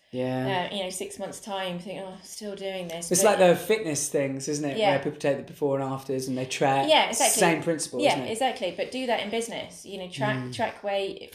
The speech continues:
Speaker 2: the different milestones or, a-, and celebrate those milestones. You know, treat yourself to something so that you can keep going, so you can keep showing up.
Speaker 1: Yeah. Yeah, because, because it's amazing how things become normal very quickly.
Speaker 2: Yeah.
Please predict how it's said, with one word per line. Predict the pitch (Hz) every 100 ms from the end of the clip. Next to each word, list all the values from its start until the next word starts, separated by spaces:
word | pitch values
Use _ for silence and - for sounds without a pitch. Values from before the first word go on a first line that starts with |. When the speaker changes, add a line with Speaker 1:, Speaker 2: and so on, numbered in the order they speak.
| -
Speaker 2:
the | 196 190 190
different | 208 202 165
milestones | 190 190 190 190 185 180 180 180
or, | 165 165 160 - -
a-, | 185 -
and | 190
celebrate | 180 226 220 190 -
those | 165 165
milestones. | 160 156 156 156 160
You |
know, | 156
treat | - 214
yourself | - 180 175
to | 160
something | 180 156 156
so | 156
that | 180
you | - 175
can | 180
keep | 180 202 -
going, | 165 160
so | 165
you | 165
can | 185
keep | 180 202 -
showing | 165 151 151
up. | 117 -
Speaker 1:
Yeah. | 143 143 143 135 -
Yeah, | 185 185
because, | 180 175 180 - - - _ _ _ _ _ -
because | 180 175
it's | 160
amazing | 175 180 185 180
how | 160 160
things | 156 165 151
become | - - 151 151
normal | 156 147 143
very | 139 143 139
quickly. | 139 160 - 110
Speaker 2:
Yeah. | 220